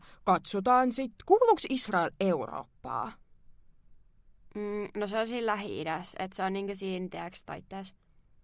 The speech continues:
Speaker 1: Koska siis me en ole ennen ajatellut tätä, mut me heittäisin sen automaattisesti Aasiaan, mut niinku kuitenkin.
Speaker 2: Se on Lähi-itää.
Speaker 1: Minä? Ei kun niin muutenkin.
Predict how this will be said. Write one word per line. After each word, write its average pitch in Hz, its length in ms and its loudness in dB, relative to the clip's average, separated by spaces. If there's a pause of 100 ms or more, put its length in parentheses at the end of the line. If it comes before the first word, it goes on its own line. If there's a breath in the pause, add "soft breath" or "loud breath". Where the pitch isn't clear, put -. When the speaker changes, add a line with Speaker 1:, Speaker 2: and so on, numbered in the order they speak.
(680)
Speaker 1:
Koska - 220 -4
siis 233 180 -2
me 226 100 4
en 240 100 2
ole 226 100 2
ennen 214 160 0
ajatellut 165 440 -2
tätä, 175 180 -4
mut 170 140 -6
me 185 140 -2 (160)
heittäisin 175 440 -6
sen 185 120 -6
automaattisesti 185 760 -8
Aasiaan, 196 580 -2 (280 loud breath)
mut 190 140 -2
niinku 170 320 -2 (140)
kuitenkin. 185 340 0
Speaker 2:
Se 185 60 -2
on 185 60 -6
Lähi-itää. 190 420 -12 (1700 soft breath)
Speaker 1:
Minä? 220 520 -6 (320)
Ei 190 80 -6
kun 185 100 -4
niin 165 140 -6
muutenkin. 226 360 -16